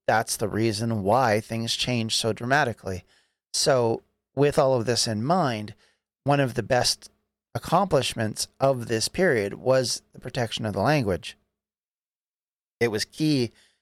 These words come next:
to how the culture continued to advance and continued to see itself as different. And of course, it is in the troublesome person of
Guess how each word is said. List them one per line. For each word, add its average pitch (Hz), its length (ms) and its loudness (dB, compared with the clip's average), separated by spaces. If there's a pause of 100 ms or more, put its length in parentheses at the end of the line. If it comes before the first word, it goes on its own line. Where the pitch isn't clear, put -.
(140)
to 139 100 -6
how 117 300 2
the 104 100 -4
culture 117 640 -2
continued 110 480 -8
to 107 260 -4
advance 101 480 -4
and 98 140 -12
continued 113 400 -8
to 107 100 -10
see 120 200 -2
itself 104 400 0
as 104 120 -10
different. 92 460 -6 (1400)
And 147 240 2
of 131 140 -2
course, 120 360 2
it 120 120 0
is 107 140 0
in 113 120 -2
the 101 160 -4
troublesome 147 600 0
person 113 480 0
of 101 220 -4